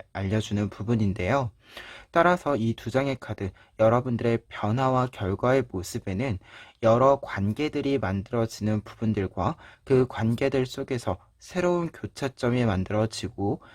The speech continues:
이 교차점이 여러분들의 새로운 시작을 열어줄 것이다 라고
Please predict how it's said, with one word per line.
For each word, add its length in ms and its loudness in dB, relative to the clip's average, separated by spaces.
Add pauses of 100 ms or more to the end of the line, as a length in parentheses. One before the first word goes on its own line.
(160)
이 200 2
교차점이 800 -4 (300)
여러분들의 680 0
새로운 400 -4
시작을 580 -6
열어줄 420 -2
것이다 500 -2
라고 400 -2